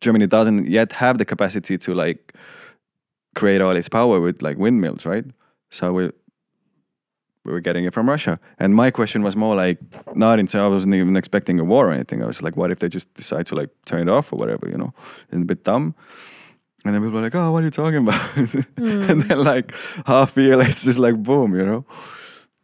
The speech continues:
Speaker 1: So, so I guess, yeah, pe-, people from the, from the East definitely are a bit more, uh, cautious about, like, dealings with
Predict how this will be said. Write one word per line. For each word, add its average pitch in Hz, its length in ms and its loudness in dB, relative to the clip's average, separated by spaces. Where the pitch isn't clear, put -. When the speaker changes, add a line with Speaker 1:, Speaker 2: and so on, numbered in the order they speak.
Speaker 1:
So, 123 240 2
so 123 120 4
I - 40 6
guess, 120 180 2
yeah, 139 100 4
pe-, 113 160 2
people 110 260 0
from 101 160 0
the, 95 320 0
from 101 180 -2
the 95 80 2
East 98 200 0
definitely 85 340 0
are 87 80 2
a 85 60 0
bit 92 200 -4
more, 87 360 0
uh, 87 280 -4
cautious 104 600 0
about, 92 280 -2
like, 87 220 -2
dealings 95 460 0
with - 420 -4